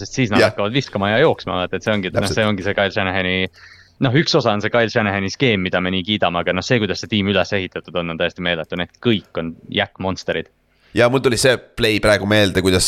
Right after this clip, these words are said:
Speaker 2: Jason Kelce ühe käega pancake'is meie nose tackle'i Ellis ja mis iganes ta eesnimi on, ma unustan.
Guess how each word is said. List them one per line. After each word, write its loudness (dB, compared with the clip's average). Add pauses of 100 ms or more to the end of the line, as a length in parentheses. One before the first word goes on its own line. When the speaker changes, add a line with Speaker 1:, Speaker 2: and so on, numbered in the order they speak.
Speaker 2:
Jason 4
Kelce 4 (340)
ühe 6 (120)
käega 4 (260)
pancake'is -2
meie 4
nose 4
tackle'i 2
Ellis 2
ja -2
mis 0
iganes 0
ta 6
eesnimi 0
on, -4
ma 2
unustan. 0